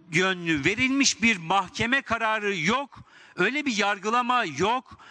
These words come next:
Sizin gönderdiğiniz müfettişlerin hazırladığı bu doğrultuda bir rapor yok. Olmayan bir şey üzerinden konuşuyorsunuz.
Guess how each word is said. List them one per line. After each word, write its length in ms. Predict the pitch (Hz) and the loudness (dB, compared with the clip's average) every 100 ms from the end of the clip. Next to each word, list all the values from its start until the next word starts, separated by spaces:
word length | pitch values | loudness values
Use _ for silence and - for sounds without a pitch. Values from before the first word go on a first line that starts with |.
| - - | -20 -4
Sizin 720 | - - 226 262 311 247 147 - - 117 | 0 4 4 4 2 0 -6 -18 -20 -4
gönderdiğiniz 840 | 175 214 220 240 202 262 285 208 | -2 0 -2 -2 -2 0 0 2
müfettişlerin 840 | 214 220 220 - 208 - 233 254 | 0 0 -2 0 0 2 2 0
hazırladığı 800 | 165 170 175 214 226 202 247 208 | 0 -2 -2 -2 -2 0 0 0
bu 140 | 233 | 0
doğrultuda 540 | 220 226 226 208 220 190 | 0 -2 -4 -4 -4 -2
bir 160 | 220 | 0
rapor 460 | 196 220 214 226 196 - - | 0 0 0 -2 -2 -12 -6
yok. 500 | 127 220 254 - - - - _ | 0 0 -2 -6 -16 -20 -20 _
Olmayan 500 | 226 311 302 294 285 | -4 -2 -2 0 2
bir 60 | 269 | 2
şey 200 | 320 294 | 2 0
üzerinden 460 | 285 294 311 320 | 0 2 2 0
konuşuyorsunuz. 760 | 254 247 190 180 156 151 113 | -2 -2 2 2 0 0 -2